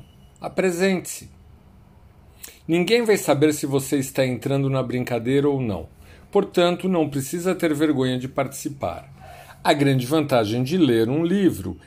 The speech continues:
é que, além de poder abri-lo e fechá-lo a hora que bem entender, a leitura permite uma privacidade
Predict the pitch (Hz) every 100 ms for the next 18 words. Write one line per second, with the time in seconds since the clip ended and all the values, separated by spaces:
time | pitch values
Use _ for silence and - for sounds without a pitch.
0 | - 151 143 151 165 214 196 - 170 127
1 | 123 113 110 101 120 120 127 151 175 -
2 | 151 139 - - - - 110 95 98 104
3 | 107 - 143 127 151 185 147 - 110 113
4 | 107 104 101 135 131 123 147 196 - -
5 | - - - 160 170 170 - 247 247 -
6 | 165 139 127 113 - 127 123 - 226 220
7 | 185 156 - 123 107 104 101 104 139